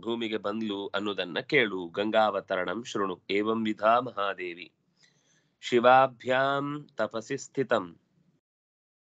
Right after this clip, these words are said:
ಆ, ವಾಸುದೇವ ಪ್ರಸಾದಾಯ. ವಸು-, ವಸುದೇವನ ಮಗನಾಗಿ ಬಂದ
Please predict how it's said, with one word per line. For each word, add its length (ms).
ಆ, 400
ವಾಸುದೇವ 580
ಪ್ರಸಾದಾಯ. 720
ವಸು-, 400
ವಸುದೇವನ 760
ಮಗನಾಗಿ 540
ಬಂದ 260